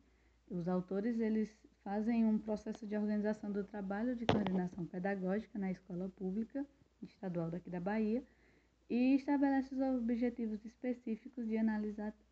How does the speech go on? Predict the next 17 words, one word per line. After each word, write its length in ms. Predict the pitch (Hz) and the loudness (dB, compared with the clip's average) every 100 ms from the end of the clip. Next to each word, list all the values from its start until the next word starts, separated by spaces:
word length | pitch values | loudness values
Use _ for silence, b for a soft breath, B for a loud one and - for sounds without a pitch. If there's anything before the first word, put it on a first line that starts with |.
| - | -8
as 160 | 214 | -4
atribuições 800 | 220 220 214 208 214 - 196 190 | -4 -4 -4 -2 -2 -4 -6 -2
legais, 400 | 196 214 190 - - _ - - _ - - - - | -2 -2 -2 -6 -10 _ 4 4 _ -12 -12 -20 -10
trabalho 540 | 202 196 180 175 180 - | -6 -2 -2 -2 -6 -6
prescrito 640 | 208 220 - 196 240 247 | -6 -6 -6 -6 -6 -6
do 100 | 196 | -8
coordenador 500 | - 180 175 180 175 | -6 -4 -2 -2 -4
pedagógico, 640 | - 185 214 214 185 202 214 - B B B | -4 -4 -4 -2 -2 -4 -6 -12 B B B
confrontando 680 | - 220 233 247 - 285 285 | -6 -6 0 4 6 8 6
com 140 | 285 | 8
as 160 | 240 226 | 6 4
dese-, 440 | 214 208 233 240 - 285 | 0 2 2 0 -8 -10
com 460 | - 208 202 196 - | -4 -2 0 -2 -2
as 200 | 214 208 | -2 -2
ações 400 | 220 220 247 247 | -4 0 2 2
desen-, 360 | 214 196 190 - - | 2 0 -2 -4 -8
desenvolvidas 840 | 180 175 180 185 185 202 220 285 | -4 -2 0 0 0 0 2 0